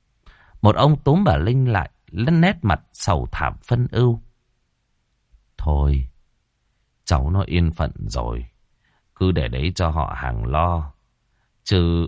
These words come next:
bây giờ người cháu nó còn cái gì đâu mà xem mới chả xét à thím. Thằng Phùng đi vào, nét mặt lúc đỏ gay, lúc xám xịt, ánh mắt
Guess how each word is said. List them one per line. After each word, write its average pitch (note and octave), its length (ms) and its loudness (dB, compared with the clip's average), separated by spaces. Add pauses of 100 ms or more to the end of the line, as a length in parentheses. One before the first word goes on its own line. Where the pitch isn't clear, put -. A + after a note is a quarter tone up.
bây F#2 220 2
giờ D2 200 0
người B1 300 -4
cháu F2 220 -4
nó A#2+ 140 0
còn B1+ 260 -4
cái F#2+ 140 -4
gì D2+ 260 -4
đâu C2+ 220 -2
mà C2 160 -2
xem F2 380 -4
mới G#2+ 120 -2
chả C2 160 -6
xét A#2 320 -4
à C#2+ 100 -6 (100)
thím. A#2+ 480 -4 (1160)
Thằng A2 240 4
Phùng F#2+ 280 4
đi C#3 160 2
vào, E2 400 0 (160)
nét F3+ 260 2
mặt G#2 240 0
lúc F3 240 -2
đỏ C2 300 -2
gay, B2 240 2 (160)
lúc F#3 200 -2
xám C#3 360 -2
xịt, E2+ 260 -2 (560)
ánh B2+ 220 2
mắt A3 120 -2